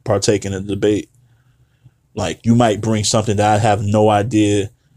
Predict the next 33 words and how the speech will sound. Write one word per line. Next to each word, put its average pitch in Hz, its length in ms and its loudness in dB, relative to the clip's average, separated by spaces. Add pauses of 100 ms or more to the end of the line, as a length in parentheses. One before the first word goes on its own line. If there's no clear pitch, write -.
(640)
happened, 110 600 0
or 107 440 4 (460)
a 113 80 0
point, 139 540 2 (920)
a 120 80 2
point 151 280 4
of 120 80 2
view 135 180 4
that 120 240 4
I - 20 -4
never 113 440 4 (140)
would 107 120 2
have 98 100 -2
thought 110 240 2
of 98 160 -2
using. 107 400 -4 (960)
And 113 300 0 (100)
that 123 240 2
can 113 100 -2
help 123 220 4
me 131 120 2
go 120 160 4
along 110 320 4
the 107 60 0
way 107 280 2
to - 220 -2
the 107 100 4
next 120 380 2
time 107 300 -2
I 104 140 0
view 113 320 2
a 101 60 4
battle 110 480 0